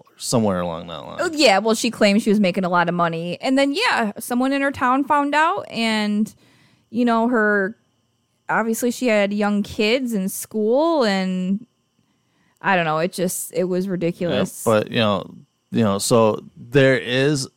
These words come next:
Speaker 1: a market out there for
Speaker 2: There is.
Speaker 1: for that.
Speaker 2: I think they're gonna definitely lose a lot of, uh, business, um, but I don't think they care because they've made their billions of dollars
Speaker 1: Yeah.
Speaker 2: already, and
Speaker 1: Yeah, 'cause, uh,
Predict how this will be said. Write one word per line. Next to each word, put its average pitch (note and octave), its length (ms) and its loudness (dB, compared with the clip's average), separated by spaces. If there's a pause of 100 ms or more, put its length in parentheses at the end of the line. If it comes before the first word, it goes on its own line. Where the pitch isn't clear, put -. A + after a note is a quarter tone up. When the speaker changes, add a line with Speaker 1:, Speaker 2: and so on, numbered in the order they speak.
(120)
Speaker 1:
a G#2+ 440 -2
market A2 760 -2
out C3 280 -2
there C#3 240 2
for G#2+ 540 2 (600)
Speaker 2:
There A#4+ 160 4
is. D4 220 4
Speaker 1:
for A#2+ 160 4
that. D#3+ 420 4 (540)
Speaker 2:
I D4 160 2
think E4+ 200 -2
they're D#4+ 120 -2
gonna D4 180 0
definitely C4 480 -2
lose B3+ 340 -2
a B3+ 60 -2
lot G#3+ 280 0
of, G#3 400 0
uh, G3+ 200 0
business, B3 760 -4 (320)
um, A3+ 180 2
but A#3 80 2
I C4+ 80 4
don't E4+ 120 0
think F4 160 -2
they E4+ 120 -2
care F#4 180 0
because D4+ 260 2
they've C4 180 2
made C4+ 180 0
their C#4 80 0
billions A#3 360 0
of D4 80 -4
dollars D4+ 520 0
Speaker 1:
Yeah. - 80 -8
Speaker 2:
already, D#4 480 0
and C#4 540 -4
Speaker 1:
Yeah, C#3+ 160 4
'cause, B2 300 4
uh, A#2 220 6